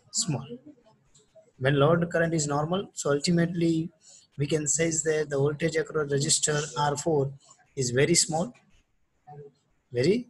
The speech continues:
small, so we can call that transistor Q three is off.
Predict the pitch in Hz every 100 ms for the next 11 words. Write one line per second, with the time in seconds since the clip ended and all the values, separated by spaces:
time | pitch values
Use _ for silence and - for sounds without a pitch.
0 | - - 160 170 175 - 165 165 165 147
1 | 170 170 147 143 139 147 139 151 151 135
2 | 139 135 131 151 - - _ - - -
3 | - _ _ 135 135 - -